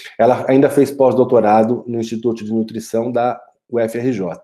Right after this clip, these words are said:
Atualmente, ela é professora da Faculdade de Ciências Básicas e Biológicas do Departamento de Ciências Básicas da U F J M, faz parte do Núcleo de Pesquisa, Estudos e Extensão em Saúde Coletiva,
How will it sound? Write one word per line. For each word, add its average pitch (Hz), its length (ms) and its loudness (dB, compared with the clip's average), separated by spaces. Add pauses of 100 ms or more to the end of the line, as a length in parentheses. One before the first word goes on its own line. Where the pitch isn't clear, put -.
(600)
Atualmente, 143 540 4
ela 147 100 4
é - 20 0
professora 131 560 -4
da 110 160 -2
Faculdade 110 460 -4
de 107 80 -10
Ciências 104 360 -6
Básicas 131 760 -6
e 110 60 -10
Biológicas 110 520 -2
do 101 80 -10
Departamento 107 720 -8 (260)
de 95 100 -18
Ciências - 380 -4
Básicas 101 400 -4
da 95 140 -4
U - 40 -4
F 180 200 -10
J 170 280 -2
M, 139 380 0 (680)
faz 139 260 2
parte 127 280 0
do 127 160 2
Núcleo 151 400 2
de 143 120 -12
Pesquisa, 147 520 -2
Estudos 156 800 -8
e 147 240 -2
Extensão 131 680 -4
em 135 60 -4
Saúde 127 320 -4
Coletiva, 117 720 -2